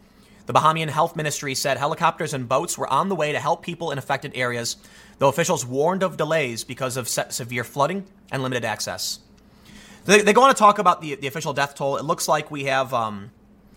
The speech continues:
humanitarian and disaster relief teams from Britain are delivering aid to the island of Great Abaco in the Bahamas on Friday, September sixth. So that's, that's amazing. You know, um, s-, just definitely, these are, these are the heroes that, uh, that we need.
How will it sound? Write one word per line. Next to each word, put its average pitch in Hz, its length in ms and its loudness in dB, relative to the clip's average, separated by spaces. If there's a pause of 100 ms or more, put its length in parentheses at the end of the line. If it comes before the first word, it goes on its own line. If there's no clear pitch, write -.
(140)
humanitarian 180 640 0
and 139 140 -6
disaster 139 500 -2
relief 131 440 -6
teams 117 280 -6
from 120 220 -4
Britain 113 420 -4
are 123 120 -2
delivering 139 480 -4
aid 139 260 -4
to 147 60 -10
the 131 100 -6
island 127 260 -2
of 113 80 -12
Great 120 220 -6
Abaco 127 320 -4
in 120 80 -6
the 113 60 -6
Bahamas 113 540 -4 (380)
on 117 160 2
Friday, 131 360 0
September 123 380 -6
sixth. - 300 -6
So 110 420 -4
that's, 127 240 -4
that's 156 180 -2
amazing. 120 400 -6
You 107 80 -6
know, 104 260 -8
um, 95 380 -6
s-, - 140 -14 (380)
just - 280 0
definitely, 151 560 -2 (400)
these 170 180 4
are, 185 60 2
these 170 280 0
are 185 40 0
the 165 80 -4
heroes 151 680 0
that, 131 260 -4
uh, 120 400 0
that 110 240 -6 (360)
we 127 140 -8
need. 135 220 -8